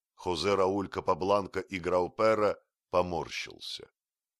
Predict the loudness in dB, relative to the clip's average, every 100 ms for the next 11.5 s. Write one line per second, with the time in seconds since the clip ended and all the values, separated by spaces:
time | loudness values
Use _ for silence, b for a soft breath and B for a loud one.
0 | _ -6 -4 -4 -4 -4 -4 -4 -6 -6
1 | -8 -12 -12 -6 -6 -4 -8 -4 -4 -4
2 | -8 -10 -12 _ _ _ -2 2 4 2
3 | 2 2 2 0 0 0 0 -2 -2 -2
4 | -2 2 4 4 2 -2 -2 -4 -2 -4
5 | -4 -8 -12 -16 -12 -12 -14 _ _ _
6 | _ _ _ -4 -4 -4 -8 -8 -8 -8
7 | -4 -4 -4 -6 -10 -12 -12 -10 -4 -2
8 | -4 -6 -6 -6 -10 -12 b b _ -6
9 | 0 0 0 -6 -8 -4 0 0 0 -4
10 | -4 -6 -6 -4 -4 -4 -4 -6 -10 -8
11 | -4 -4 -4 -10 -12